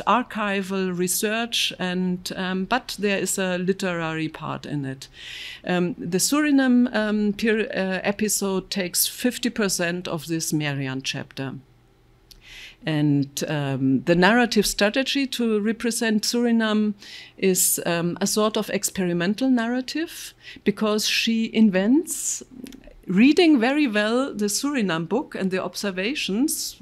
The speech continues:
from which we already heard this one example, reading very well the observations by Marianne, um, she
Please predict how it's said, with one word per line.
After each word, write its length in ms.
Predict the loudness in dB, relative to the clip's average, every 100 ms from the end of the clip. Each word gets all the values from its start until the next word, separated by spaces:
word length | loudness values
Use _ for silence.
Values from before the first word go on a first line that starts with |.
| -20 -18 -16 -16 -16
from 280 | -14 -10 -6
which 260 | -4 -4 -6
we 180 | -6 -4
already 480 | -2 -2 -2 -4
heard 280 | -4 -6 -6
this 320 | -8 -6 -6
one 260 | -6 -8 -8
example, 640 | -8 -6 -2 -2 -2 -6 -8 -18 -18 -16 -18 -2
reading 440 | 4 6 8 6
very 280 | 4 2 0
well 360 | 0 0 4 8
the 160 | 8 8
observations 800 | 0 -2 0 0 0 2 2 2
by 160 | 0 2
Marianne, 760 | 2 2 -2 -2 0 0 0 -6 -18 -18 -6
um, 460 | -2 2 4 4 4 -4
she 680 | -6 -2 2 4 4 2 -2